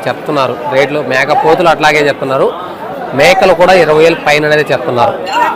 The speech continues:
ఓకేనా, ఇంకెంతకంటే మనకి ఎక్కువ అనేది రాదు, ఎందుకంటే చిన్న మార్కెట్ ఇక్కడ. రేట్లు ఇక్కడ ఏదంటే ఒకటి, రెండు మాత్రమే కొనేవాళ్ళే కానీ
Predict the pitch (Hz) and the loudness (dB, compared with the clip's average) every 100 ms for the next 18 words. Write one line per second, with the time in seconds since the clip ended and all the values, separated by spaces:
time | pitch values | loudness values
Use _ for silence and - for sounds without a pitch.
0 | - - - - 202 180 160 165 190 208 | -6 -6 -4 0 2 2 2 2 2 2
1 | 208 202 202 214 185 175 220 214 170 - | 2 2 2 2 4 2 4 4 2 2
2 | 214 208 202 185 151 151 139 139 151 214 | 2 4 4 4 4 4 0 -4 -2 0
3 | 220 - 190 208 226 196 165 160 151 135 | -2 0 0 2 4 4 2 2 0 0
4 | 135 156 - - - - - - 151 180 | 0 2 2 -2 -8 -8 -10 -4 2 4
5 | 196 208 180 165 160 170 175 185 143 156 | 4 4 2 4 6 6 4 4 4 2
6 | 165 165 151 151 160 147 147 - 185 180 | 2 4 4 4 4 4 2 2 2 2
7 | 160 165 165 151 143 135 160 | 4 6 4 4 2 2 0